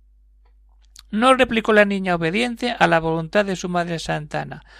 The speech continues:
porque jamás lo hacía, obedecía siempre. Ahí está una hija de verdad. Y se dejó vestir de lo que ella le dio,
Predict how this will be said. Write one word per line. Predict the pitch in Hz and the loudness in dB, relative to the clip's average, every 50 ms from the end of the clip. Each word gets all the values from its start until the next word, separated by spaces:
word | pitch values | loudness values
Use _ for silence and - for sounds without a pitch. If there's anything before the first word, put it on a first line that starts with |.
| - - | -10 -4
porque | - 208 196 180 - 202 | -2 0 0 0 -2 -2
jamás | - 170 170 190 240 277 294 | -2 -2 0 0 0 0 0
lo | 285 | -2
hacía, | 262 - - 277 262 226 165 - _ _ | -4 -4 -4 -6 -6 -6 -8 -8 _ _
obedecía | - - 262 277 277 269 220 - 302 302 302 269 | -12 -8 -6 -4 -4 -4 -4 -2 0 2 2 2
siempre. | 226 311 330 330 320 277 240 208 - - - - _ _ _ _ _ _ _ _ _ _ - | 0 0 -2 -4 -4 -8 -10 -10 -12 -16 -20 -20 _ _ _ _ _ _ _ _ _ _ -6
Ahí | 220 233 | -4 -4
está | 226 180 - 196 190 | -4 -4 -2 -2 -2
una | 190 185 185 | -2 -4 -6
hija | 165 175 180 | -6 -6 -6
de | 180 | -6
verdad. | 170 170 165 165 147 - - - - _ _ - - - - - - - - _ | -6 -8 -8 -10 -12 -14 -14 -20 -20 _ _ -20 -20 -20 -20 -20 -20 -20 -20 _
Y | - 214 175 | -10 -8 -4
se | - 196 190 | -2 -2 0
dejó | 202 190 - - 269 269 | 0 0 0 2 2 2
vestir | 254 247 226 185 - - 262 269 277 269 254 | 4 4 2 2 0 -4 -4 -4 -4 -4 -4
de | 208 196 190 | -2 0 2
lo | 190 185 180 180 | 2 2 0 0
que | - 190 190 190 247 277 285 294 | -2 -2 -2 -2 0 2 2 2
ella | 285 277 277 277 285 294 285 | 2 0 0 -2 -2 -2 -4
le | 214 190 185 185 | -6 -4 -4 -4
dio, | 190 220 240 220 190 165 | -2 0 0 -2 -2 -4